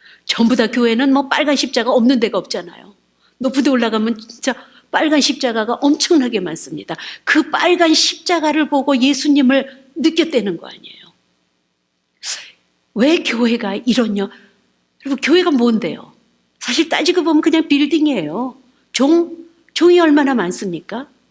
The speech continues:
뭐, 뭐, 사실은 종소리로 말하면은 그 불교의, 어, 절에 가면은 그 종소리가 <gasps> 뭐 땡 하고 울리면 그냥 얼-, 더 웅장하잖아요. 우리는 그 소리 듣고 감명은 받지 않습니다.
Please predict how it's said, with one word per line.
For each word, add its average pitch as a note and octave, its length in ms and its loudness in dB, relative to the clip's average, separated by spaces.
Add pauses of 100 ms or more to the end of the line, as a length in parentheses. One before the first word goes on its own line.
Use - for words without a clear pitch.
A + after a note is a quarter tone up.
(440)
뭐, C#4 180 4
뭐, C4+ 280 2 (160)
사실은 C#4+ 480 -2
종소리로 B3+ 560 0
말하면은 G#3 560 0 (360)
그 - 200 -6
불교의, A3+ 760 0 (800)
어, A#3 140 0
절에 C4+ 320 0
가면은 F#3+ 460 0
그 - 100 -6
종소리가 B3 500 0
<gasps> D4 640 -4
뭐 D#3 100 -8 (160)
땡 A3 640 4
하고 G3 240 -2
울리면 G#3 320 2
그냥 A#3+ 220 0
얼-, C4 200 4
더 G#3+ 120 0
웅장하잖아요. C#4 1080 2 (560)
우리는 D#4+ 420 4
그 D#4+ 140 -2
소리 D4+ 280 2
듣고 C#4+ 260 0
감명은 G#3 480 -2
받지 F#3 260 -14
않습니다. - 500 -12